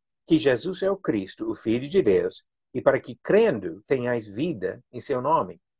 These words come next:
E depois, no capítulo vinte e um, versículo vinte e cinco, ele diz ainda,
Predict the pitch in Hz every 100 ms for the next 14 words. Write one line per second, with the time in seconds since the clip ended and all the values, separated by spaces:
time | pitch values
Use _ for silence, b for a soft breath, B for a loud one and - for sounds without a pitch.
0 | _ _ _ - 156 156 233 220 147 151
1 | 143 139 127 156 - 143 165 131 113 -
2 | 123 120 135 - - 170 202 214 202 _
3 | _ _ - 147 156 - 120 139 139 135
4 | 131 131 98 85